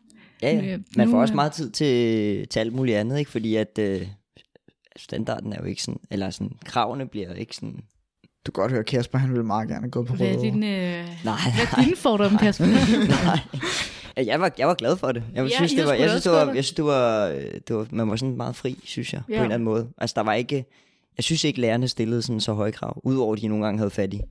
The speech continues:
Speaker 1: i os to og sagde, "Nu skal I gøre det bedre." Så.
Speaker 3: Men det var et fedt sted.
Speaker 1: Ja.
Speaker 2: Ja, det synes jeg også. Man fik lov til at være sig selv, og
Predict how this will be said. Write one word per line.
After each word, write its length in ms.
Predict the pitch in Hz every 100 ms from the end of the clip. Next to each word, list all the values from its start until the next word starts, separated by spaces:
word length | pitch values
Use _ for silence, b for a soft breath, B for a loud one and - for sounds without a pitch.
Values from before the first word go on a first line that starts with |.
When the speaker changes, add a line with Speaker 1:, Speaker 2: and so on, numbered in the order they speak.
| b b b b _
Speaker 1:
i 120 | 113
os 160 | 107 104
to 140 | 98
og 80 | 95
sagde, 240 | 107 107 107
"Nu 100 | 117
skal 160 | - 117
I 40 |
gøre 180 | - -
det 80 | -
bedre." 200 | - - - _ _ _ - - _ -
Så. 120 | - - _ - -
Speaker 3:
Men 100 | 110
det 120 | 110
var 40 | 101
et 80 | -
fedt 260 | - 123
sted. 260 | - - 95 -
Speaker 1:
Ja. 140 | - 147 _ -
Speaker 2:
Ja, 120 | 190
det 100 | 208
synes 200 | 226 220
jeg 100 | 202
også. 240 | 214 - - _ -
Man 120 | 208
fik 240 | - 220
lov 180 | 214 208
til 140 | - 254
at 340 | 220 202 185
være 140 | 185
sig 140 | 180 185
selv, 360 | - 226 254
og 320 | 165 202 185